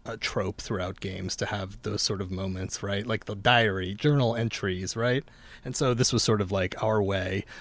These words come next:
of, of taking stuff that we were inspired by from video games and applying it in immersive.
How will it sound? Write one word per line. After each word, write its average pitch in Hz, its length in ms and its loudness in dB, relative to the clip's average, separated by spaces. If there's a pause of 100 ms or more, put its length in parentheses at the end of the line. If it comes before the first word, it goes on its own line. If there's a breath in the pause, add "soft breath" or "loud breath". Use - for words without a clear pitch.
(100)
of, 95 320 -10
of - 100 -12
taking 107 320 -6
stuff - 220 0
that 110 120 -4
we 104 120 -2
were 95 100 -2
inspired 98 400 -2
by 101 140 0
from 98 200 -4
video 98 220 -2
games 98 260 -2
and 98 60 0
applying 98 440 -10
it - 160 -8
in 104 120 -6
immersive. 101 640 -4